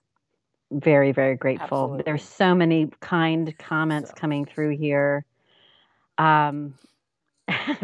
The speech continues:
Speaker 1: Betty said, "We are in the presence of movie stars." You are one of the stars, Betty. Don't forget. You could see Betty
Speaker 2: Absolutely.
Speaker 1: in, in
Speaker 2: You were there,
Speaker 1: Gabriel's
Speaker 2: you were there
Speaker 1: Inferno,
Speaker 2: in the beginning, too.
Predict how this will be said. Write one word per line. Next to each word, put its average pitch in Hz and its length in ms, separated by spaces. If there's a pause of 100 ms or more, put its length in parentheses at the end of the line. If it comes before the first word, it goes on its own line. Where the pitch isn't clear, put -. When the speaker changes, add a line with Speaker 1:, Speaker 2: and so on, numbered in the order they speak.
(160)
Speaker 1:
Betty 156 200
said, 147 280
"We 151 120
are 147 40
in 143 60
the 143 80
presence 147 420
of 139 80
movie 147 240
stars." 135 420 (280)
You 233 240
are 214 140
one 180 220
of 165 120
the 160 180
stars, 175 560
Betty. 135 320
Don't 131 340
forget. 147 380 (1400)
You 143 140
could 147 180
see 165 120
Betty 151 300
Speaker 2:
Absolutely. 165 800
Speaker 1:
in, 170 600 (680)
in 160 200
Speaker 2:
You 156 60
were - 80
there, 160 180
Speaker 1:
Gabriel's 147 260
Speaker 2:
you 180 80
were 185 120
there 165 200
Speaker 1:
Inferno, 165 340 (100)
Speaker 2:
in 135 140
the - 0
beginning, - 0
too. 233 300